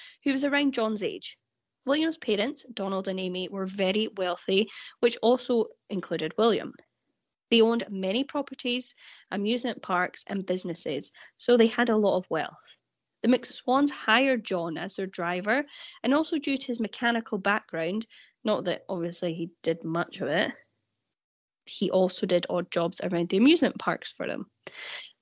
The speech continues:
Through this job, he became really good friends with William, and after work they would meet up and they would go to the pub together. William didn't so much as work, but he did go around collecting rent on his parents' properties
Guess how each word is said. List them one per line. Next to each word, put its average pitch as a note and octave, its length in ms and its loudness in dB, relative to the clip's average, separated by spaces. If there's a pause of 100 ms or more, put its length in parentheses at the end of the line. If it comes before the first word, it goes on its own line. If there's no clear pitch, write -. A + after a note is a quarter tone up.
Through F4 140 8
this E4 200 4
job, G3+ 400 6
he - 200 -4
became A3 500 -2
really G3 260 -2
good B3 200 -6
friends F#3 300 -4
with G3+ 180 -10
William, E3+ 500 -4
and G3 140 -4
after B3 320 0
work G#3+ 300 0
they F3 80 -4
would F3 160 -2
meet A3 160 0
up - 260 -2
and G#3 80 -4
they F#3+ 60 -6
would F#3 160 -4
go F#3 140 0
to - 140 -8
the F3+ 80 -4
pub - 240 -4
together. - 520 -6 (760)
William E4+ 280 8
didn't C#4+ 240 -2
so - 140 -6
much A#3 260 -4
as G3+ 120 -4
work, F#3+ 460 0
but G3+ 100 2
he G3 160 -6
did G#3 280 4
go A3+ 120 2
around F#3 320 0
collecting F#3+ 460 -4
rent G3+ 280 2
on A#3+ 140 -2
his A#3+ 140 -4
parents' - 340 -6
properties A3 640 0